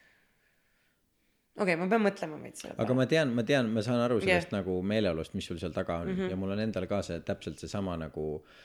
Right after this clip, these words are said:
Speaker 2: äh, et ma ei teagi täpselt, nagu ma ei oska täppi peale panna sellele i-le, et mis see, mis see nagu täpselt on.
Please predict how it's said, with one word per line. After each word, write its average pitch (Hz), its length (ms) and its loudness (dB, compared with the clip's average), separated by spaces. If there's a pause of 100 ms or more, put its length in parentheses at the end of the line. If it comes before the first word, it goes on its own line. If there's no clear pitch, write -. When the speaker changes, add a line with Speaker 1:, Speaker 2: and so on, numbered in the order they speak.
(300)
Speaker 2:
äh, 87 380 -4
et - 100 -12
ma 101 80 -2
ei 95 60 -2
teagi 95 260 -2 (220)
täpselt, - 640 -4 (300)
nagu 92 340 0
ma 95 100 0
ei 101 60 2
oska 98 220 -4 (260)
täppi 113 280 -2
peale 104 220 2
panna 85 260 -4
sellele 85 340 -4
i-le, 90 320 -4 (120)
et 87 160 -10
mis 101 160 0
see, - 140 -6
mis 104 160 -6
see 95 80 -4
nagu 92 160 -4
täpselt 95 400 -4
on. 90 100 -4